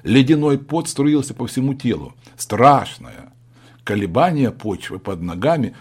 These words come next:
наполняло его неизнес-, неизъяснимым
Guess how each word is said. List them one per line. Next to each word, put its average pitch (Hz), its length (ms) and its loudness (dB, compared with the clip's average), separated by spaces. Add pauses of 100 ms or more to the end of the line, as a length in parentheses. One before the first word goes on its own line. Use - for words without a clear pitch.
наполняло 113 800 0
его 135 360 0 (100)
неизнес-, 101 800 0
неизъяснимым 120 880 0